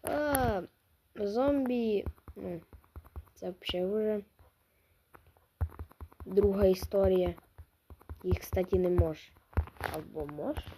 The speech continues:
Ні, не можна.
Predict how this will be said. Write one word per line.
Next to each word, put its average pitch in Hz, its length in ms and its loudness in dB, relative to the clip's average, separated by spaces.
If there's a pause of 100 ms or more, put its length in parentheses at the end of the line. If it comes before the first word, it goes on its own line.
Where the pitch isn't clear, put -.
(3000)
Ні, 165 240 -6
не 156 220 -8
можна. 151 460 -10